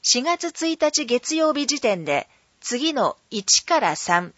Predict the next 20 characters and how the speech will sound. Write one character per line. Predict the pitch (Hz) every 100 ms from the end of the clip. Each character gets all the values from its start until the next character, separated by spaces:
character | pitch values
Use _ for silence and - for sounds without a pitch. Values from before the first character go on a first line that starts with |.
| _
す | - 330
べ | 320
て | 294 208
に | 160
当 | 143
て | 220
は | 240 247
ま | 233
る | 208
人 | 156 - 165
に、 | 139 - _ _ _ _ -
タ | 320
ク | -
シ | - 269 220
ー |
の | 170 156
基 | - 220
本 | 294 339 311
料 | 311 262
金、 | - 147